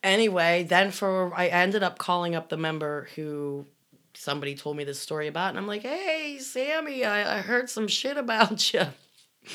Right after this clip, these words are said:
And he verified the story, and it just was like, "Okay." He, again, mentally,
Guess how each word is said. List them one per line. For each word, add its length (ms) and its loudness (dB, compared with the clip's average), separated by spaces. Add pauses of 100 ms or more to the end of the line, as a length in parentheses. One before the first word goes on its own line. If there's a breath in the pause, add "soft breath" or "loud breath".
(760 loud breath)
And 100 -8
he 120 2
verified 560 4
the 100 -4
story, 600 2
and 140 0
it 120 -6
just 220 -6
was 120 -8
like, 260 -4
"Okay." 1000 -4
He, 140 -12 (140)
again, 320 4
mentally, 580 -2